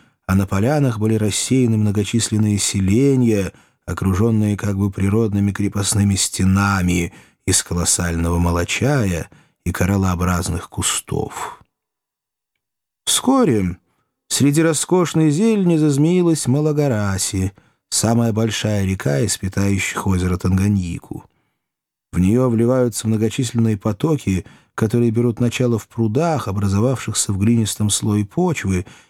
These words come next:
или в ручьях, вздувшихся во время половодья.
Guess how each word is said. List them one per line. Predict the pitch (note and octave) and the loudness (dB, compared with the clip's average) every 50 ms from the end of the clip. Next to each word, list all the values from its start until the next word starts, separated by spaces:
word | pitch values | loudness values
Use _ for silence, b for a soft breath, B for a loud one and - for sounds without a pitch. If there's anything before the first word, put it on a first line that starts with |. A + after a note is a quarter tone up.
| B B _ | B B _
или | - G3+ F#3+ | 0 2 2
в | E3+ D3+ | 2 2
ручьях, | D3 C#3 A#2+ - - C3+ C#3+ E3+ F#3+ F3+ E3 C#3 - - | 2 0 0 -2 -2 0 2 2 2 2 2 0 -2 -2
вздувшихся | A2+ G2+ F#2+ F#2+ A#2+ D3 C3 - - A#2 - - - A2 | -2 -2 0 0 0 0 0 -2 -4 -4 -4 -2 0 0
во | G#2+ G2+ | 0 2
время | G2 G#2 A2+ A#2 A2 G2+ | 2 2 2 2 0 -2
половодья. | - G2+ G2+ G#2+ G#2+ G2+ F#2+ E2 D2+ C2+ A#1+ - C2 C2+ - | -2 -2 -2 0 0 0 -2 -4 -4 -6 -8 -8 -10 -10 -10